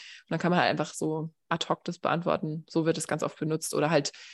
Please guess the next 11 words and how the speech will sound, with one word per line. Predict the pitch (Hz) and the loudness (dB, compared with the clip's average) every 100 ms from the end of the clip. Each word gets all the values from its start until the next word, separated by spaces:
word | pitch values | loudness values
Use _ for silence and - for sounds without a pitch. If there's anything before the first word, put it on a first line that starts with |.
| - - - _ - | -20 -20 -20 _ -2
wenn | 170 | 4
Leute | 165 180 185 | 8 8 6
zum | - | 2
Beispiel | 160 - | 2 4
so | 160 | 2
Kunden, | 156 214 220 208 180 | 4 8 8 8 -2
die | 175 160 | 0 -2
haben | - | -2
einfach | 180 185 | 0 2
nur | 180 | 2
kurz | 180 208 202 | 6 6 6